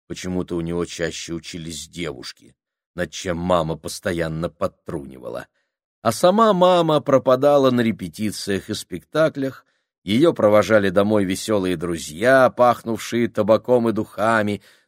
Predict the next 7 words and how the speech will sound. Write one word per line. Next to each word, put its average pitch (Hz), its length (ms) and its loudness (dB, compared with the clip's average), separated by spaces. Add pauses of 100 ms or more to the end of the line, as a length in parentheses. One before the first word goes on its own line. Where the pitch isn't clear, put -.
тащили 104 480 -2
охапки 104 540 2
цветов, 120 840 0 (220)
подаренных 120 580 2
зрителями, 110 800 -4 (180)
громко 117 460 2
смеялись, 117 880 0